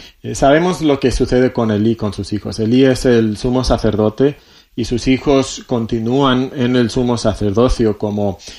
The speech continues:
hijos de Aarón, parte de esa familia privilegiada que tienen la oportunidad de ser los sumos sacerdotes de la nación.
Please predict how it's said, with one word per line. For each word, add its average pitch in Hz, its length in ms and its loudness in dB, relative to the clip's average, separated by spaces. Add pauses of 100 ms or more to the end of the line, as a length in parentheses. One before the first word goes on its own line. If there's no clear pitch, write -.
(100)
hijos 123 320 0
de 117 80 4
Aarón, 123 380 2
parte 113 260 0
de 117 60 4
esa 117 180 0
familia 113 480 -2
privilegiada 113 800 0
que 104 120 -8
tienen 120 280 -6
la 110 100 -2
oportunidad 101 640 -6
de 101 180 -4 (280)
ser 127 240 0
los 120 220 4
sumos 123 340 -2
sacerdotes 113 720 -2
de 123 200 2
la 113 140 0
nación. 120 460 -4